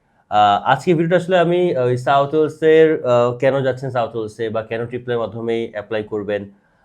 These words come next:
বা এইসব ব্যাপারে আসলে কথা না বলে আসলে আপনার ইউনিভার্সিটি চয়েসটা আসলে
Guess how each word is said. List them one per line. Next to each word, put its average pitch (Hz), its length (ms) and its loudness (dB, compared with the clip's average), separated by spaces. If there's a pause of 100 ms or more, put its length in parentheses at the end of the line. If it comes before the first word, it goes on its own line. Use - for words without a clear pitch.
(140)
বা 104 480 0
এইসব 147 200 -4
ব্যাপারে 147 300 0
আসলে 143 200 -8
কথা 143 200 -4
না 139 140 -2
বলে 143 400 -2
আসলে 131 220 -8
আপনার 135 260 -6
ইউনিভার্সিটি 147 460 -4
চয়েসটা 120 420 -6
আসলে 120 400 -4